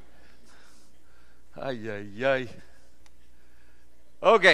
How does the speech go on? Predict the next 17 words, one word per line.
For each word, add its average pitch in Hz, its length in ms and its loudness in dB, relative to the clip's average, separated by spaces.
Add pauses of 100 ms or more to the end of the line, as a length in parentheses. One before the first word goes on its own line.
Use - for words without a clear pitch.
(800)
¿Ya 165 120 8
todos 214 260 8
tienen 233 260 6
uno? 269 280 8
Si 202 140 2
no 233 180 6
tienen, 240 320 8
levante 233 380 8
la 226 100 10
mano 220 280 8
para 180 200 6
que 170 80 -2
les 180 180 0
hagan 202 240 6
llegar 196 300 6
uno. 214 100 4
Aquí. 202 420 4